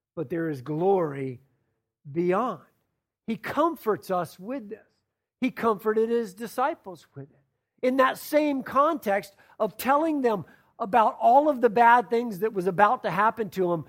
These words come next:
in just a few hours, that he would be arrested, that they would flee in fear, and all of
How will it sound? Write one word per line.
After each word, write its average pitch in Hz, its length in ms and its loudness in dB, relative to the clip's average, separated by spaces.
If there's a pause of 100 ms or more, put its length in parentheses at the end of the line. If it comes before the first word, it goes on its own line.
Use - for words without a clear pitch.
(200)
in 208 160 -4
just 226 280 -2
a 202 40 2
few 262 380 0
hours, 190 540 2
that 175 180 -2
he 226 160 -2
would 247 140 -6
be 226 120 -6
arrested, 214 580 -2
that 202 120 -4
they 214 160 0
would 240 220 -10
flee 226 260 -10
in 208 100 -4
fear, 226 320 -4
and 202 120 0
all 277 320 6
of 269 120 4